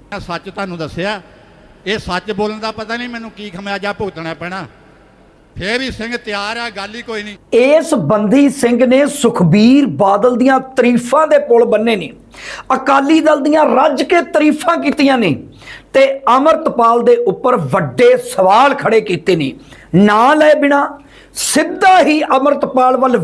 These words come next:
Speaker 2: ਵੱਡੇ ਇਸ਼ਾਰੇ ਕਰਕੇ ਵੱਡੇ ਸਵਾਲ ਖੜੇ ਕੀਤੇ ਨੇ। ਕੀ ਕਿਹਾ? ਕਹਿੰਦਾ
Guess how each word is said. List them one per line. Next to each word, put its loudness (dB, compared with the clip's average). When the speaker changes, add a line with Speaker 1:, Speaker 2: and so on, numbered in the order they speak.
Speaker 2:
ਵੱਡੇ 0
ਇਸ਼ਾਰੇ 0
ਕਰਕੇ 2
ਵੱਡੇ 0
ਸਵਾਲ 0
ਖੜੇ -2
ਕੀਤੇ -2
ਨੇ। -8
ਕੀ 4
ਕਿਹਾ? 4
ਕਹਿੰਦਾ 4